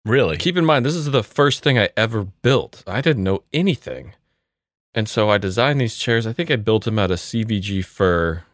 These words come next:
Speaker 2: 'cause it was, like, nicer, but it wasn't a hardwood, but I thought, like, it was the nicest thing I could afford.
Speaker 1: Yeah.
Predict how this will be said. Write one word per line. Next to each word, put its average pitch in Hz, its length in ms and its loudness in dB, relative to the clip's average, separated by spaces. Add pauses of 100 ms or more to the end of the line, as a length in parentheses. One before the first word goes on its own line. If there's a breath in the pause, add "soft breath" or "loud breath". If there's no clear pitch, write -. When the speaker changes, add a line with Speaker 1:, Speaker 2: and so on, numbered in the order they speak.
(580)
Speaker 2:
'cause 110 160 -4
it 85 80 -2
was, 101 140 -4
like, 85 280 0
nicer, 143 1120 0 (260)
but 95 180 2
it - 80 -4
wasn't 110 320 -2
a 98 60 -2
hardwood, 104 520 0
but 87 100 -4
I 90 60 -6
thought, 101 260 -6
like, - 180 -8
it 113 100 -4
was 107 120 0
the 104 100 -2
nicest 92 400 -2
thing 80 140 -4
I 73 80 -6
could - 140 -12
afford. - 400 -16
Speaker 1:
Yeah. 85 200 0